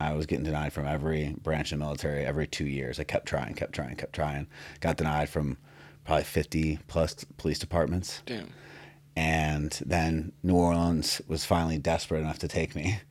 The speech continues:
Speaker 2: Okay, so this was in New Orleans?
Speaker 1: Yeah,
Speaker 2: Gotcha.
Speaker 1: yeah.
Speaker 2: Okay, gotcha.
Speaker 1: And, uh, so I went through the police academy, seven months, came out, and about three weeks into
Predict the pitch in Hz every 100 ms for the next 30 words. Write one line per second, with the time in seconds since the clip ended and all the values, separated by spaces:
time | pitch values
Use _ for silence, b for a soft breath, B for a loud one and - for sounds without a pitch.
0 | B B 151 135 143 147 139 135 131 127
1 | 123 135 143 147 - - - - - -
2 | - 117 98 104 - 92 90 - - 85
3 | 113 - 90 87 82 80 78 82 76 71
4 | 73 - B B B B B B B B
5 | B - 107 107 107 104 B B B -
6 | 101 104 101 98 98 101 - B B -
7 | - - - - - - - 95 92 95
8 | 90 98 92 98 98 92 92 92 90 -
9 | - - - - - - - 90 90 87
10 | 87 87 - - - - - - 87 87
11 | 87 87 - - b b b b 76 80
12 | 78 80 - - 87 85 82 - 85 82
13 | 80 - 85 80 80 78